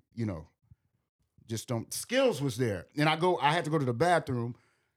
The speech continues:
so he go, he's in the back, he's walking past, I'm like, "Skills," he's like, "What's up, man? Yo, you killed it, boom, boom, boom." I'm thinking, "All right, dope." So I just,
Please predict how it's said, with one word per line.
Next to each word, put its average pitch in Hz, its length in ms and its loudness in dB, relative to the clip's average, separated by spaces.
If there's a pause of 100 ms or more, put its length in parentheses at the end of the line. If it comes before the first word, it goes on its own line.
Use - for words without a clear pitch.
(120)
so 143 160 -2
he 156 120 2
go, 160 200 -4
he's 165 240 -2
in 156 60 0
the 135 60 0
back, 160 440 2
he's 151 280 -6 (240)
walking 156 300 -2
past, 156 180 -10
I'm 175 60 -14
like, 160 120 -16
"Skills," 285 360 -16
he's 110 100 -20
like, - 120 -20
"What's - 160 -18
up, 127 140 -8
man? 120 140 -10
Yo, 117 140 -6
you 110 100 -6
killed 143 280 -2
it, 143 120 -6
boom, 127 180 -4
boom, 117 220 -10
boom." 131 380 -8 (420)
I'm 120 80 -12
thinking, 131 240 -8
"All 175 60 -6
right, 156 160 -8
dope." 170 300 -2
So 117 120 -2
I 120 140 -2
just, 123 260 -8